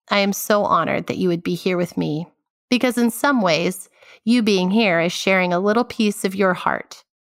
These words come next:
with me. So today's episode is a very tactical episode. We are gonna tell you the ins and outs of podcasting. That being said, I think no matter what your big, bold life calling may be, I think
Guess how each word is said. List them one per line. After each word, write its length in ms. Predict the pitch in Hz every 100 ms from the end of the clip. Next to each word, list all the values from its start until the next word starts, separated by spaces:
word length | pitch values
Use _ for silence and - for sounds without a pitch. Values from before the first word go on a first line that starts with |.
| _
with 240 | 226 269 330
me. 300 | 349 170 - _ _ - -
So 460 | - - 185 160 - _ -
today's 320 | 269 285 269
episode 560 | 240 233 214 208 190 -
is 240 | 214 190
a 60 | 185
very 260 | 196 190 185
tactical 640 | - 196 190 190 160 -
episode. 640 | - 170 - - 57 - _ _ _ -
We 160 | 240
are 240 | 220 240 220
gonna 220 | 208 190
tell 240 | - 190
you 160 | 185 180
the 120 | 202
ins 300 | 202 185 175
and 140 | 190
outs 320 | 170 170 - 170
of 80 |
podcasting. 800 | - 190 185 170 135 - - - - _ _ -
That 160 | 302
being 220 | 285 285 262
said, 400 | - 269 214 220 _ _ _ _ -
I 220 | 269 453
think 460 | - 165 - - _ _ _ _ -
no 140 | 190
matter 460 | 190 185 175 170 175 _ 190
what 420 | 180 185 254 220
your 280 | 202 190 185 -
big, 240 | 196 185
bold 260 | 196 190 185
life 280 | 180 185 -
calling 560 | - 175 175 175 - -
may 240 | 185 185
be, 400 | 175 151 156 - _ -
I 140 | - 320
think 420 | 196 180 185